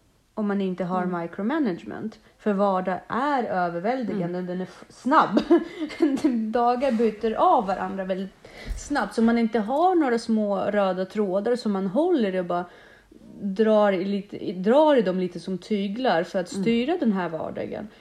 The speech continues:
Speaker 1: då blir det väldigt ofta att man hamnar i det här lite mindless, eh, och bara farten åker på vardagen, jular byter av varandra till
Speaker 2: Mm.
Speaker 1: midsommar och så vidare och så vidare.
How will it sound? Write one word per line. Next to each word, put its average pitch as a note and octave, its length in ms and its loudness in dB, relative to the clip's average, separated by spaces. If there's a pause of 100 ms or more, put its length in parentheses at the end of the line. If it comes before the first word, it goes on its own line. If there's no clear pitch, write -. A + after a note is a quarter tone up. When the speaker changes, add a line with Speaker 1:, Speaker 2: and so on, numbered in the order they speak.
(180)
Speaker 1:
då A3 120 0
blir D#4 580 0
det D#4 60 2
väldigt F3 420 -2
ofta D#3+ 340 -8
att E3 100 -8
man F3 180 -4
hamnar F3 440 -4
i A3 80 -2
det F#3 80 -6
här D#3+ 220 -4
lite D#3+ 300 -6
mindless, F3+ 1080 -4
eh, E3+ 420 -6 (720)
och F#3+ 100 -8
bara F3 340 -4
farten F3 640 -4
åker E3+ 200 -6
på E3 400 -6
vardagen, E3+ 880 -6
jular E3+ 680 -2
byter E3 400 -6
av E3 200 -6
varandra D#3+ 580 -8
till - 160 -8
Speaker 2:
Mm. D#3+ 120 0
Speaker 1:
midsommar D#3+ 440 -8
och F#3 80 -8
så - 80 -12
vidare E3 260 -8
och F3 60 -10
så E3+ 80 -12
vidare. - 220 -10